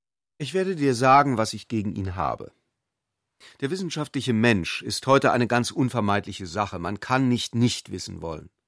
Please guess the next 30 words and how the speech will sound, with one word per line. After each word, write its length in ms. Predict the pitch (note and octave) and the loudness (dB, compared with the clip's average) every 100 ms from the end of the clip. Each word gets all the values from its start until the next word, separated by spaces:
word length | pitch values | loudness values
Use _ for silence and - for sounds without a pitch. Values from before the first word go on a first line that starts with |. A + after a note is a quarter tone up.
| _ _ _ _ _ | _ _ _ _ _
Man 120 | G#2 | -14
schickt 260 | G2+ D3+ - | -12 -10 -4
heute 180 | B2+ G#2 | -4 -4
kein 240 | A#2 G2 | -6 -8
Pferd 400 | - - D#3 - | -6 -2 -2 -2
mehr 240 | G#2+ G2+ - | -4 -4 0
ohne 240 | C3 A#2+ | 2 2
besondere 500 | G#2 G2 A#2 G#2+ F#2 | 2 2 2 2 -2
Vorbereitung 760 | - C#3 A#2+ G2+ F#2+ F2 F2+ - | -2 0 2 2 0 0 -6 -8
auf 100 | - | -10
die 100 | F#2 | -6
Rennbahn. 500 | F#2 F2+ D#2+ D#2+ F2+ _ _ _ _ _ - - - | -4 -4 -6 -8 -12 _ _ _ _ _ -20 -20 -6
Bloß 260 | - G3 - | 2 4 2
in 200 | - E3 | -2 0
den 140 | E3+ | 0
Fragen 320 | C#3 E3+ E3 D#3 | 0 0 0 -2
des 180 | D3+ | -4
Menschseins 840 | D#3 F#3 B3 - G#2 E2+ D#2+ - - - - - | 0 0 0 -4 -4 -4 -6 -10 -14 -20 -16 2
glaubt 280 | C#3+ E3 | 4 4
sich 140 | D#3+ D3 | 0 0
noch 160 | C3+ | 0
jeder 380 | G#2+ B2 E3+ E3+ | 2 4 4 2
zur 160 | - C3+ | -2 -4
Entscheidung 520 | B2 - B2+ A2+ G2+ | -2 2 4 4 0
berufen, 500 | G2 F#2 G2 - G#2 | -4 -6 -8 -10 -10
und 220 | F#2+ G#2 | -8 -8
ein 180 | - B2+ | -6 -2
altes 320 | - F3 - | 0 0 -2
Vorurteil 680 | - F3 F#3+ A#2+ A#2+ C3+ B2+ | -4 0 0 -2 -4 -4 -2
behauptet, 580 | A#2 A2+ C#3+ - D#3+ | -2 -2 -4 -4 -10